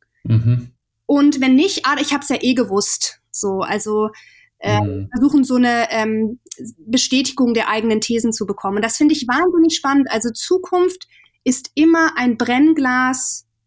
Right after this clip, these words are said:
Speaker 2: auf die Wünsche und Ängste, die wir in uns tragen. Und zwar
Speaker 1: Also im Prinzip kommen die ja Leute ja an und sagen, „Mach mir mal den Trump.“ Also, ne?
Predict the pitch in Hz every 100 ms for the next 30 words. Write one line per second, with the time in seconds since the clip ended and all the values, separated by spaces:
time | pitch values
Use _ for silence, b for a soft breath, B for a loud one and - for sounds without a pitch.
0 | _ _ _ _ _ 240 240 - - _
1 | _ _ _ 240 202 247 311 320 294 254
2 | 247 247 247 247 - 208 214 214 208 214
3 | 214 208 - - 202 196 190 185 196 -
4 | 247 - 233 127 127 - 135 - 175 170
5 | 120 123 160 165 135 123 156 135 120 143
6 | 139 131 127 127 135 123 123 113 113 98
7 | 82 - _ _ _ - 113 107 95 85
8 | 117 151 170